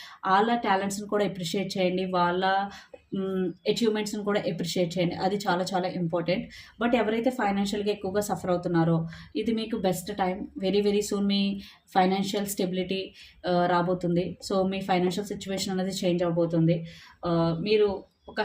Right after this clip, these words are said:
హ్యాపీనెస్‌లో ఉంటారనమాట. అంటే నేను ఫైనాన్షియల్‌గా స్టేబుల్ అయ్యాను, నేను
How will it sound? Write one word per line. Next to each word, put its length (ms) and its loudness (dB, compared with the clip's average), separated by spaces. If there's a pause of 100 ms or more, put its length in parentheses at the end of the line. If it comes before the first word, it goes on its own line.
హ్యాపీనెస్‌లో 760 0
ఉంటారనమాట. 500 2 (100)
అంటే 180 0 (480)
నేను 200 0
ఫైనాన్షియల్‌గా 600 0
స్టేబుల్ 300 2
అయ్యాను, 280 4 (240)
నేను 180 2